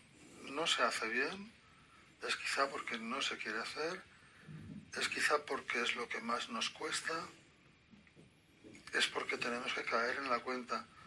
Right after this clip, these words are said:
de que lo que pedimos nosotros a Dios tenemos que vivirlo con los más cercanos también. Pero la oración muchas veces es llegar con humildad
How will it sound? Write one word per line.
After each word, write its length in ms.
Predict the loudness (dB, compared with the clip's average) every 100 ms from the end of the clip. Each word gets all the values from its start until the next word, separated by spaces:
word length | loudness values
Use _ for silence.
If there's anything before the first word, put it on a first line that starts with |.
| -18 -20 -20 -20 -20 -20
de 220 | -10 -6 -2
que 120 | 0
lo 120 | 0
que 140 | 0
pedimos 480 | 2 2 2 -2 -4
nosotros 460 | 2 2 4 0 0
a 80 | 0
Dios 220 | -4 -2
tenemos 360 | -2 -4 0 2
que 100 | 2
vivirlo 500 | 0 0 0 2 0
con 140 | 0
los 160 | -4 -4
más 160 | -4 -2
cercanos 500 | -2 2 2 4 2
también. 580 | 2 2 2 0 0 -8 -20 -20 -20 -20 -20 -20 -20 -20 -20 -20 -20 -20 -18 -18 -18 -18 -20 -20 -20 4
Pero 160 | 8 12
la 80 |
oración 380 | 12 12 6 4
muchas 320 | 2 0 2
veces 600 | 2 2 2 4 2 0 -6 -18 -20 -20 -20 -20 -20 -18 -18 -20 -20 -20 -20 -20 -20 -20 -20 -20 -12 -2
es 840 | 2 6 8 8 6 2 -2 -6 -14 -20 -20 -20 -20 -20 -20 -20 -6
llegar 360 | -2 2 0
con 200 | 0 -2
humildad 560 | -2 -2 -4 2 4 4